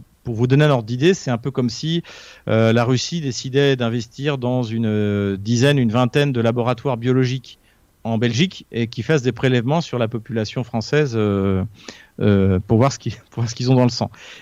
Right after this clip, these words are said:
Et les Russes affirment qu'il y a des travaux qui étaient faits sur, euh, différentes, euh, épidémies graves, euh, la, la, de, de peste en, de Sibérie. Euh, bon, je suis pas spécialiste,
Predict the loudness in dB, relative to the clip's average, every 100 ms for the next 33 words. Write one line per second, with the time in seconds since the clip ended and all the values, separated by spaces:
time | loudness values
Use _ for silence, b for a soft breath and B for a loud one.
0 | B 4 6 6 4 2 0 -2 -2 -2
1 | 0 2 2 2 0 2 2 0 -4 -2
2 | -2 -4 -6 -8 -4 -2 -2 -4 -4 -4
3 | B B B 0 4 4 2 -4 -6 0
4 | 2 2 0 -2 -2 -2 -2 -4 -6 -2
5 | 2 2 2 2 4 4 2 0 0 0
6 | 0 0 -2 -4 -4 -6 -6 -6 -6 0
7 | 2 2 -2 -4 -4 -6 -10 -12 -10 -6
8 | -2 0 2 0 0 2 2 4 2 0
9 | 0 -4 -4 -2 -2 -2 0 0 0 -4